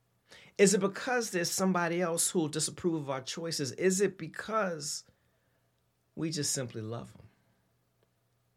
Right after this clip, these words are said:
Do we give him our time, our devotion, our attention? Do we give our gifts back to whatever his cause is?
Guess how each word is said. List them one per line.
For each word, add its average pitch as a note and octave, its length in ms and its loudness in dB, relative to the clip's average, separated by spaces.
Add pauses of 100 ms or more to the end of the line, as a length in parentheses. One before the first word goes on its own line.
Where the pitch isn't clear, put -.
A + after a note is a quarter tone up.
(260)
Do F3+ 100 8
we F#3+ 120 10
give A#3 200 4
him A#3 160 2
our C#3 120 -2
time, A#2 500 -6
our A2+ 100 -6
devotion, A2+ 800 -2
our G2+ 420 -10 (640)
attention? C#3+ 720 -2
Do C#3 180 8
we F#3+ 160 8
give F#3 420 0
our F3 200 0
gifts D#3 500 0
back D#3+ 580 -4
to D#3 140 0
whatever E3+ 460 0
his F3+ 240 0
cause D#3+ 500 -4
is? A#2+ 160 0